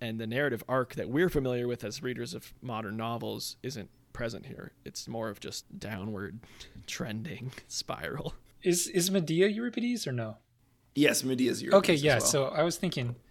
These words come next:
Speaker 2: Medea I don't feel this, like, alienation with because I think it's just the nature of the ending. Because it's so telegraphed, this ending seems like it's just bound to happen from the beginning, whereas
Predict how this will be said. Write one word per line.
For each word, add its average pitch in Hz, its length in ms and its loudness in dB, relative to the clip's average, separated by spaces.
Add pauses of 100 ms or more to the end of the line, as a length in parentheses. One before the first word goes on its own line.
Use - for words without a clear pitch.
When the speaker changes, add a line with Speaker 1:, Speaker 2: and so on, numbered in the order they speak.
(180)
Speaker 2:
Medea 208 580 6
I 143 220 6
don't 147 320 2
feel 151 260 0
this, 127 280 2
like, 107 240 0
alienation 113 720 -4 (100)
with 104 500 -10
because 117 720 0 (560)
I - 60 -14
think 156 400 -4
it's - 180 -4
just - 260 -2
the 127 60 -6
nature 120 380 -2
of 110 240 -6
the - 160 -10
ending. 127 340 -2 (240)
Because 165 340 -2
it's 135 260 -2
so 123 560 0 (160)
telegraphed, 107 720 -6 (480)
this - 180 -2 (100)
ending 123 340 -2
seems 110 380 -2
like 104 300 -8
it's - 180 -8
just - 200 -6 (380)
bound 113 300 -4
to 110 60 -4
happen 110 320 -4
from 113 160 -8
the 107 80 -6
beginning, 120 320 -2
whereas 110 340 -4